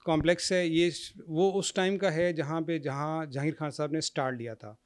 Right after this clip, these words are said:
कि नाइनटीन सिक्सटी सेवन में दो कोर्ट बनाए थे जो कि totally जहांगीर खान साहब खुद ऑपरेट करते थे, उनके फादर रोशन खान ऑपरेट करते थे।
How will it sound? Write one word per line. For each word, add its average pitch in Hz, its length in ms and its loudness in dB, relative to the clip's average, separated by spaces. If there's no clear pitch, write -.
कि 147 120 0
नाइनटीन 151 300 4
सिक्सटी 160 260 -2
सेवन 160 300 2
में 160 160 2
दो 143 140 2
कोर्ट 151 240 0
बनाए 135 280 -4
थे 165 160 -4
जो 143 320 -4
कि 165 400 -6
totally 180 460 -2
जहांगीर 139 260 -2
खान 147 220 -6
साहब 147 380 -6
खुद 160 280 2
ऑपरेट 127 360 -2
करते 139 280 -2
थे, 160 80 -4
उनके 151 180 0
फादर 135 300 -2
रोशन 135 260 -4
खान 127 220 -6
ऑपरेट 117 280 -8
करते 110 440 -14
थे। 110 40 -18